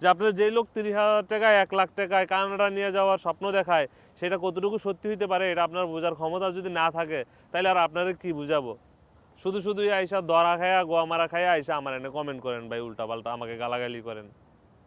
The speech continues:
হ্যাঁ, আপনারা এক, কিছু বলদ আছে আমারে প্রচুর পরিমাণ জ্বালাইতাছে, ওরা নাকি, উম, গোয়া মারা খাইছে, ঠিক আছে? গোয়া মারা খায়া এখন আমারে জ্বালাইতাছে। আরে তোরা গোয়া মারা খাওয়ানোর আগে বুঝলি না যে এটা নবীন ভাই না?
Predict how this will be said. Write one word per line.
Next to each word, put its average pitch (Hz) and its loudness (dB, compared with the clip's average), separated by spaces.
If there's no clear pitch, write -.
হ্যাঁ, 127 -10
আপনারা 147 -2
এক, 170 2
কিছু 240 -4
বলদ 220 6
আছে 240 6
আমারে 190 4
প্রচুর 208 -4
পরিমাণ 220 0
জ্বালাইতাছে, 151 0
ওরা 180 4
নাকি, 208 -2
উম, 156 -8
গোয়া 160 2
মারা 151 0
খাইছে, 127 -10
ঠিক 143 -6
আছে? 175 -2
গোয়া 175 -2
মারা 202 0
খায়া 214 4
এখন 185 0
আমারে 160 2
জ্বালাইতাছে। 131 -6
আরে 208 4
তোরা 254 2
গোয়া 202 0
মারা 208 2
খাওয়ানোর 208 2
আগে 240 0
বুঝলি 202 -4
না 208 0
যে 180 -2
এটা 180 -2
নবীন 175 -6
ভাই 208 -2
না? 202 -4